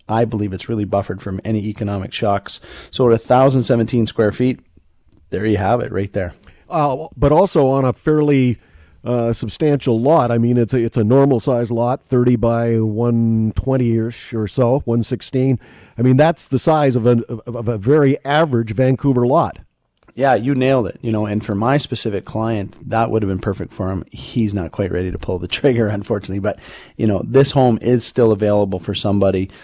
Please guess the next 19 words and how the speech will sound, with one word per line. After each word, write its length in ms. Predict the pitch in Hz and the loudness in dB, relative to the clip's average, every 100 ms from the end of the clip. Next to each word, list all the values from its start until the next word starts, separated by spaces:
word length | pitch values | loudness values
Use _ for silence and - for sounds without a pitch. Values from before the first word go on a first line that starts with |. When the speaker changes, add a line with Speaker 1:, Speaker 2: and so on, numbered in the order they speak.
| - | -8
Speaker 1:
somebody 300 | - 127 117 | 0 4 4
who 60 | 107 | 4
doesn't 400 | 104 113 120 104 | 4 4 2 0
want 180 | 113 | 0
to 40 | 110 | 0
do 200 | 107 107 | 0 2
that 180 | 98 87 | 2 0
strata 380 | - 110 101 | -2 0 2
living. 360 | 95 101 101 98 | 2 0 0 -2
And, 120 | 92 | -2
and 160 | - 101 | -4 -6
quite 240 | - 110 | -2 -2
frankly, 420 | - 104 - 104 101 - - - | 0 -2 0 -4 -4 -12 -20 -10
I'm 220 | - 123 131 | 0 4 4
working 380 | 123 120 110 | 4 2 2
with, 420 | 110 107 104 - _ - - _ - | 4 4 2 -2 _ -20 -20 _ -8
uh, 200 | 98 95 | -4 0
numerous 600 | 107 123 139 131 113 - | 4 6 6 4 2 0
clients, 580 | - 107 104 98 90 | -2 0 0 -2 -6